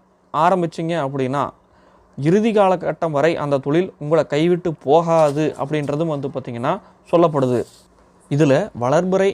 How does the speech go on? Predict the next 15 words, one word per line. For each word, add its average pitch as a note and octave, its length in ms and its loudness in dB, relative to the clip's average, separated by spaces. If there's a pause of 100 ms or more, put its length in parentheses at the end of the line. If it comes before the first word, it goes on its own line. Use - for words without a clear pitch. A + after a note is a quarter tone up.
(180)
அஷ்டமி, C#3+ 340 -6 (200)
தேய்பிறை G3 460 2
அஷ்டமி D3 380 -6
அப்படின்னு C3+ 260 -6 (120)
ரெண்டு E3 280 0
அஷ்டமி D3 300 -4
இருக்குங்க. A2+ 260 -6 (440)
வளர்பிறை G3+ 440 2 (180)
அஷ்டமியில C#3 480 -4 (880)
செல்வம் G3+ 440 2
பெருகணும் D#3+ 340 2
அப்படின்னு C#3 300 -2
நினைக்கிறவங்க B2+ 560 -4 (340)
திருமாலின் E3+ 580 0 (180)
இதயத்துல D#3 420 0